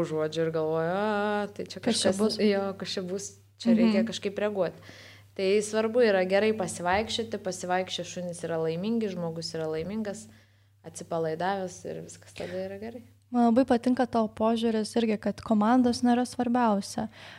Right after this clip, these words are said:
Speaker 2: Kažkokių tai, nežinau, triukai nėra svarbiausia.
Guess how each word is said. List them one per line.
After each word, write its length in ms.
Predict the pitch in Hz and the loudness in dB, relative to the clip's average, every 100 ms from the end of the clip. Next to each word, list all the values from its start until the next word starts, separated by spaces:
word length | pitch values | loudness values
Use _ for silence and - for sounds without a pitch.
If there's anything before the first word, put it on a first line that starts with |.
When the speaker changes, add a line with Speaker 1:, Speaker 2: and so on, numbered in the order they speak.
| - | -6
Speaker 2:
Kažkokių 520 | 220 208 - - 240 | -4 -4 -8 2 2
tai, 520 | 233 233 233 226 220 220 | 4 6 8 8 6 6
nežinau, 1000 | 220 214 226 226 226 214 208 208 220 - 233 - | 4 2 2 4 4 2 0 -2 -4 -6 -8 2
triukai 460 | 254 285 - 226 220 | 6 6 8 8 8
nėra 300 | 226 226 233 | 8 8 6
svarbiausia. 840 | 233 233 220 240 208 196 - 214 | 2 0 2 4 4 2 -2 -4